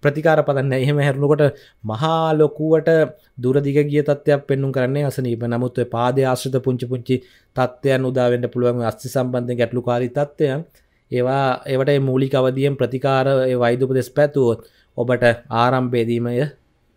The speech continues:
ඉවරයක් කරගන්න පුළුවන්. අර පොරවෙන් කපන්න තියාගන්න එපා කියලා නියපොත්තෙන් කඩන්න තියෙන දේ.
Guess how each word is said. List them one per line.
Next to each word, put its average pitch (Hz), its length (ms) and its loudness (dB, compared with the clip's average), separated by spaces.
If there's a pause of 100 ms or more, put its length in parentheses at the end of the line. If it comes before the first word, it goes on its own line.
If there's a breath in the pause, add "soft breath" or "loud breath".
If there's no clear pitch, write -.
(120)
ඉවරයක් 117 320 0
කරගන්න 113 340 -4
පුළුවන්. 101 240 -4
අර 101 120 -6 (840)
පොරවෙන් 117 360 -2 (240)
කපන්න 123 440 -2
තියාගන්න 127 360 0
එපා 123 220 -2
කියලා 127 200 0
නියපොත්තෙන් 123 400 -4
කඩන්න 131 280 -2
තියෙන 131 180 -2
දේ. 135 140 -4